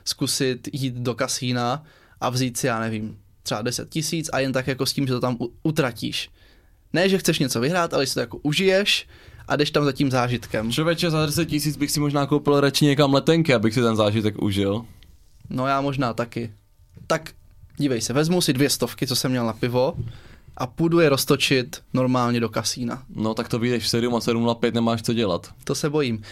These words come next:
Speaker 1: Chtělo by to
Speaker 2: Mhm.
Speaker 1: nějaké nízkonákladové kasíno.
Speaker 2: Jako kasíno pro socky.
Speaker 1: <laughs>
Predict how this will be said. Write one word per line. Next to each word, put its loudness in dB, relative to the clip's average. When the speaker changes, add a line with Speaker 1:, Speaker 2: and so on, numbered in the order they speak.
Speaker 1:
Chtělo 4
by 4
to 4
Speaker 2:
Mhm. 2
Speaker 1:
nějaké 4
nízkonákladové 4
kasíno. 2
Speaker 2:
Jako 0
kasíno 4
pro 2
socky. -2
Speaker 1:
<laughs> 0